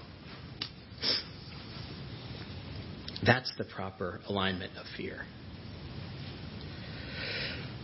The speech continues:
From the storm comes another whisper, and that is, "Trust me. Trust me.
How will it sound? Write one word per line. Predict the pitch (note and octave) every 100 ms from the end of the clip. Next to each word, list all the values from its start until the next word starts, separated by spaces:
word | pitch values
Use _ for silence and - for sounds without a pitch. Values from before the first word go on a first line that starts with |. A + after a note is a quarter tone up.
| - - - - - - -
From | C#3+
the | C3+
storm | - D#3+ D#3 D3+ D3
comes | - D3+ C#3
another | D3 C3+ C#3+ C3+
whisper, | B2+ C#3+ - A#2+ B2 - - -
and | A#2+
that | B2 B2+ C3
is, | B2+ A#2+ A#2+ - - - - -
"Trust | - B2+ - -
me. | F#2 - - - - - - - - - -
Trust | - D3+ - -
me. | -